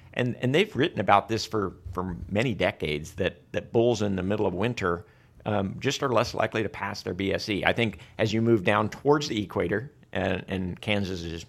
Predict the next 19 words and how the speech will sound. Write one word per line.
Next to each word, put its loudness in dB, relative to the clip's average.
kinda -6
halfway -4
between -4
Canada -2
and -4
the -12
equator, -2
uh, 8
we 4
certainly 2
see -2
some -6
effects. 0
It's -6
not 2
a 4
big -2
effect, 0
um, 4